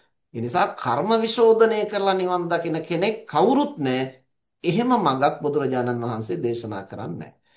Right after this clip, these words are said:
ඒ නිසා නැවත නැවත අකුසල කර්ම වීම වළක්වා ගන්නට ඕන. ඉක්ම ගිය කර්ම සිද්ධ වුණේ කොහොමද කියලා තේරුම් අරගෙන නැවත එහෙම නොවෙන්නට පරිස්සම් වෙන්න ඕන. යම් අකුසල කර්මයක් සිදු වුණා කියලා තමන්ට දැනෙනවා නම් ඒ ගැන පසුතැවෙන්නේ නැතුව ඒක යටපත් කරගන්න සුදුසු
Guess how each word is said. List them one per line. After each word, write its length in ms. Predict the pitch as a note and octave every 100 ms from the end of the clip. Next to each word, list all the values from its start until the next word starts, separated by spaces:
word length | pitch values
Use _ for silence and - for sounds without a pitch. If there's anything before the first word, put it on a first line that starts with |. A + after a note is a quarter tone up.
| _ -
ඒ 80 |
නිසා 240 | B2 B2 F#3+
නැවත 480 | D3+ G#2+ B2 E3 -
නැවත 360 | G#3+ G#3 G#3 G#3
අකුසල 400 | F#3+ G3 F#3+ F#3
කර්ම 280 | F3+ E3 E3 D#3
වීම 200 | C3+ B2+
වළක්වා 560 | G#2+ A2 A#2+ - C#3
ගන්නට 400 | C#3 D3+ D#3 D#3+
ඕන. 180 | F#3+ G#3+ D#4+ - - _
ඉක්ම 260 | D#3 E3 A#3 C4+
ගිය 220 | A3+ A3
කර්ම 320 | G#3+ E3 D#3+ D3+ C#3+ -
සිද්ධ 360 | - E3+ F3 C#4+
වුණේ 300 | C#4 A3+ F3
කොහොමද 340 | D#3 C#3+ C3+ C3
කියලා 260 | B2 A#2+
තේරුම් 340 | A#2 C#3 D3 D3
අරගෙන 280 | C#3 C3 B2
නැවත 380 | B2 D3 F3 F3
එහෙම 200 | G3+ F#3+
නොවෙන්නට 480 | E3 C#3+ C3 A#2+ A2+
පරිස්සම් 480 | - F#2+ G2+ - C3+
වෙන්න 260 | C#3+ D3+ D#3+
ඕන. 180 | F#3+ A3+ - - _ -
යම් 240 | A#2 D#3 G#3+ -
අකුසල 360 | F#3 F3 G3 F3+
කර්මයක් 420 | E3 C#3 C3+ A#2+
සිදු 260 | - C#3+ F3+
වුණා 240 | F#3+ D#3+
කියලා 260 | D#3 B2+ B2+
තමන්ට 420 | B2+ B2+ A#2+ G2+
දැනෙනවා 400 | G2+ C3+ D#3+ E3
නම් 160 | F3 D3+
ඒ 100 | C3+
ගැන 180 | C3
පසුතැවෙන්නේ 640 | B2+ C#3 - - A3 C#3+ B2
නැතුව 200 | A#2 G#3
ඒක 120 | G3+
යටපත් 460 | F#3 C#3+ E3+ F3 E3+
කරගන්න 420 | - C#3+ B2+ B2+
සුදුසු 300 | B2+ B2 C3